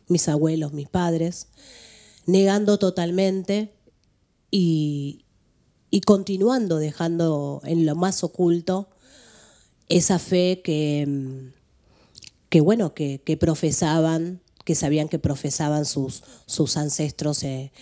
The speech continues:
en el continente africano. En mi caso particular, en lo que hace a mi familia, yo siempre recuerdo que muchos años después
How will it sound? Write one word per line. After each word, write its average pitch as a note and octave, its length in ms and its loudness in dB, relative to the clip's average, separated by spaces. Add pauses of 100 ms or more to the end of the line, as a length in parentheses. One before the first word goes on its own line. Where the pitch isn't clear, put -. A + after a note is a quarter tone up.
(240)
en D3+ 140 0
el D3 120 0
continente C#3+ 840 -2 (320)
africano. C#3 600 -4 (1200)
En F#3 160 6
mi E3+ 120 0
caso F3 680 0 (420)
particular, F3 840 0
en E3 160 -2
lo D3+ 120 0
que D3+ 160 -4
hace D#3 240 -2
a D#3+ 40 0
mi D#3 120 -2
familia, F3+ 640 -2 (840)
yo - 160 2
siempre F#3+ 280 2
recuerdo F3 720 2 (580)
que E3 100 0
muchos E3+ 340 0
años E3+ 220 0
después F#3+ 680 0